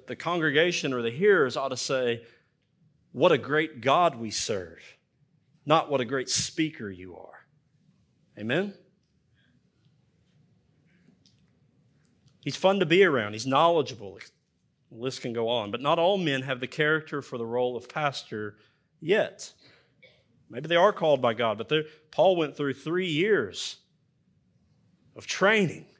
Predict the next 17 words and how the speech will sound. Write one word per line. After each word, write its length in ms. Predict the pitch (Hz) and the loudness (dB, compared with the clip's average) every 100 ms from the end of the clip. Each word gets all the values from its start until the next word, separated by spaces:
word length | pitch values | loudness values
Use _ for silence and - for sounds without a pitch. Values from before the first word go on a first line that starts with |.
| _ _ _ _ _ _ _ | _ _ _ _ _ _ _
He 60 | - | -18
was 100 | 95 | -2
practicing 640 | - 165 208 170 151 131 | 6 6 6 0 -4 -2
ministry 380 | 139 233 - 143 | 0 -2 -2 -2
while 160 | 131 123 | 0 0
he 40 | |
was 80 | 117 | -2
training, 260 | 196 208 | -2 -2
but 100 | 131 | -2
he 80 | 160 | -6
was 120 | 147 | -8
training 720 | - - 202 226 226 127 98 - _ _ _ | -10 -6 -2 -2 0 -2 -4 -14 _ _ _
before 260 | 131 - 135 | -12 -4 -2
he 60 | 123 | -2
began 260 | 120 117 | -4 -6
to 60 | 110 | -8
do 320 | 110 107 | -10 -10